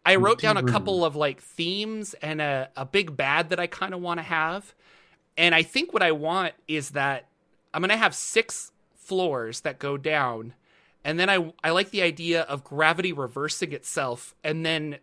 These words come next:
Speaker 1: they're, they're climbing up out of the dungeon the opposite way. Does that make sense?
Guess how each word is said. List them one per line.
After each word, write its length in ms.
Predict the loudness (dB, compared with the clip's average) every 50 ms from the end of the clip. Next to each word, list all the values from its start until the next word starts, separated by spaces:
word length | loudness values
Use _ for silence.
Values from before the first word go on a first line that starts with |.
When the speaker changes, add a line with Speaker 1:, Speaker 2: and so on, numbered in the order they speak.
| _ -20
Speaker 1:
they're, 420 | -10 -2 2 2 2 2 2 -2 -4
they're 180 | -6 -6 -6 -6
climbing 500 | -6 -6 -2 -2 -2 -2 -4 -6 -8 -8
up 320 | -6 -6 -6 -6 -8 -14 -20 -20 -20 -20 _ _ _ _ _ _ _ _ _ _ _ _ _ _ _ _ _
out 220 | 4 6 6 6 4
of 140 | 2 -2 -4
the 100 | -8 -6
dungeon 580 | -6 -6 -8 -8 -10 -10 -10 -10 -12 -14 -16 _ _ _ _ _ _ _ _ _
the 160 | -6 -4 -2 0
opposite 480 | 2 0 0 0 -4 -8 -10 -12 -10
way. 280 | -6 -6 -6 -6 -6 -10
Does 140 | -12 -8 -6
that 140 | -6 -4
make 120 | -4 -6 -8
sense? 460 | -8 -8 -8 -8 -8 -14 -16 -20